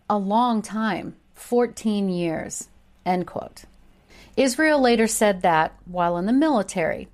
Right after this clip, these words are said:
he, quote, "came to terms with myself and the reasons I wanted to do it," referring to his very near future criminal behavior.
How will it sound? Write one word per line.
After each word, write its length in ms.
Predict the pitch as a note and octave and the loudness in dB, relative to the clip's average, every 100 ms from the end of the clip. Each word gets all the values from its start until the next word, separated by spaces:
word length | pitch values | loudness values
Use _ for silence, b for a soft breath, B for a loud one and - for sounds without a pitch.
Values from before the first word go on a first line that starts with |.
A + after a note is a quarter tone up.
| - | -12
he, 200 | - A3 | -4 -4
quote, 500 | - D4+ A3+ C#3 - b b | 0 2 2 2 -6 b b
"came 320 | - C#4+ C4+ A#3+ | -6 -2 0 -2
to 120 | - | -6
terms 560 | - - D#4 D#4 D4+ | -8 0 2 2 0
with 220 | A#3 G#3+ A#3 | -2 -2 0
myself 640 | A#3+ A#3+ - B3 F3+ - | 0 0 0 2 2 0
and 160 | F#3 F#3 | -4 -4
the 80 | F3+ | -4
reasons 560 | A#3 F4+ A3+ E3+ E3 | -2 -2 0 -2 0
I 180 | F#3 F3+ | 0 0
wanted 480 | F3 A#3+ B3+ E3+ - | 0 0 2 -2 -6
to 120 | E3+ | -12
do 280 | D#3+ C4 A3+ | -4 0 0
it," 260 | D#3+ - - b b b b b | 0 -4 -18 b b b b b
referring 540 | F3+ F3 - G#3 F3+ E3+ | -6 -4 0 0 0 -2
to 140 | F#3 | -4
his 180 | E3 E3 | -4 -6
very 400 | E3 F3 F3 E3 | -2 0 2 0
near 200 | E3+ D#3+ | -2 -4
future 560 | - A3+ A3+ E3 D3+ - - | -2 -2 -2 -4 -4 -8 -20
criminal 640 | - C#4 C4 F#3+ D#3+ - - | -6 0 2 2 0 -6 -6
behavior. 720 | A3+ B3 B3 C4+ A3+ D#3+ - | -2 -2 0 0 0 -2 -2